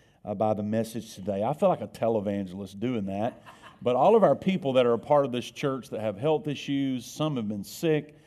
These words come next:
and other things, I certainly want them to know that we love them and we miss them, and we're glad they're able to join us online. All right?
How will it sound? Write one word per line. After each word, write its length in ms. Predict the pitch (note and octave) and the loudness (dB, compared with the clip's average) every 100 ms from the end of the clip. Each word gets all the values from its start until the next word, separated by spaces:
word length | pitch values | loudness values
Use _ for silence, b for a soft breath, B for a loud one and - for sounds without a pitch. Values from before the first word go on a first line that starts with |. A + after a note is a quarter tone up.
| b b | b b
and 180 | A2 B2+ | -2 0
other 200 | B2+ A#2+ | 2 0
things, 440 | C3+ B2 A#2 A2+ | -2 -2 -2 -4
I 80 | A2 | -8
certainly 400 | - F3 C#3+ C3 | 0 0 2 0
want 260 | C3 A#2+ | 0 0
them 160 | B2 A#2+ | 0 0
to 80 | A#2 | 2
know 180 | A#2 A2+ | 2 2
that 80 | |
we 140 | G#2 A2 | 0 0
love 340 | A2+ B2 G2+ | 4 4 2
them 240 | A2+ A2 G#2 | 0 -2 -2
and 80 | |
we 140 | G#2 G#2 | -2 -2
miss 300 | G#2+ G#2 - | -2 -4 -8
them, 260 | G2+ F#2+ F2 b b b | -12 -12 -14 b b b
and 140 | G#2+ | -6
we're 60 | A2 | -2
glad 280 | A#2+ A#2 G#2+ | 2 2 2
they're 160 | A2 | 0
able 200 | A2+ G2+ | 0 0
to 80 | G2 | -6
join 300 | G2 A2 G#2+ | -4 -4 -4
us 120 | G2+ | -4
online. 540 | G#2 G2+ G2 F#2 F2 F#2 | -6 -4 -4 -6 -10 -6
All 120 | A2 | 0
right? 240 | D3+ A#3+ | 2 2